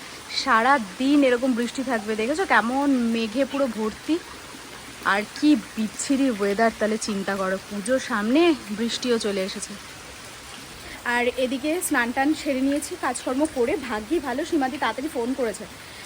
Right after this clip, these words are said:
না হলে তো খুব মুশকিল হয়ে যেত। মানে, আমার বেলার দিকে আর কাজ করতে ইচ্ছে করে না, মানে, এই সব কাজ, মানে,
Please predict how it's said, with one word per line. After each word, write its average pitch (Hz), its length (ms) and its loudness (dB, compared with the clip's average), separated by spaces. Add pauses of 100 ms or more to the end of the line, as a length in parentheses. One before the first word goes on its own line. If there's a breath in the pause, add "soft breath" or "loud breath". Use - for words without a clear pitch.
না 220 140 -2
হলে 254 200 0
তো 339 80 -4
খুব 370 140 -2
মুশকিল 285 400 2
হয়ে 294 140 4
যেত। 214 280 -6
মানে, 233 240 -4 (520 loud breath)
আমার 269 200 0
বেলার 254 380 4
দিকে 339 200 0
আর 359 80 2
কাজ 262 220 -2
করতে 294 240 -2
ইচ্ছে 302 280 0
করে 233 220 -2
না, 202 80 -8
মানে, 220 260 -4
এই 370 160 6
সব 359 240 0
কাজ, 196 220 -4
মানে, 220 240 -6